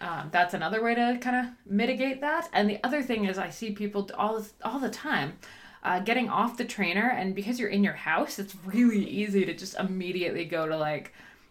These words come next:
you know, grab your food out of the fridge, check your email, finish watching whatever ep-,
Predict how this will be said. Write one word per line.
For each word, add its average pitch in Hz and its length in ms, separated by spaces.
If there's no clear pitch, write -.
you - 80
know, 139 180
grab 170 240
your 170 100
food 269 240
out 269 80
of 254 80
the 262 60
fridge, 254 560
check 156 240
your - 120
email, 220 680
finish 170 420
watching 170 360
whatever 160 540
ep-, - 240